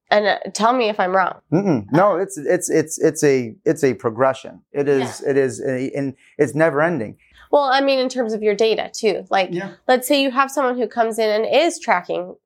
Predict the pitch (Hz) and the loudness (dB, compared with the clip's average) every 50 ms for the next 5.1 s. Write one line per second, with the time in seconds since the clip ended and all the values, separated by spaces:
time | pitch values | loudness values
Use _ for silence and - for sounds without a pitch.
0 | _ - 185 160 - - - - - - _ _ _ _ _ _ _ _ _ _ | _ -4 -4 -4 -4 -6 -14 -18 -20 -20 _ _ _ _ _ _ _ _ _ _
1 | _ _ _ _ - - - _ _ _ - - - - _ _ _ _ - - | _ _ _ _ -20 -20 -20 _ _ _ -20 -20 -20 -20 _ _ _ _ -20 -20
2 | - _ - - 208 202 240 262 269 277 269 330 - - 349 240 254 226 220 214 | -20 _ -14 -6 -2 2 2 2 2 2 0 -2 -2 -2 -2 -2 0 -2 -2 -2
3 | 214 196 190 185 190 190 208 214 214 214 202 196 208 233 247 240 - 156 135 - | -2 -2 -2 0 0 0 2 2 2 2 2 2 2 2 0 0 -4 -6 -10 -12
4 | - _ - 143 - 139 135 135 - _ _ - - 233 233 233 220 214 214 208 | -18 _ -20 -20 -18 -18 -18 -20 -20 _ _ -4 0 2 4 4 2 2 0 -4
5 | 196 - | -8 -10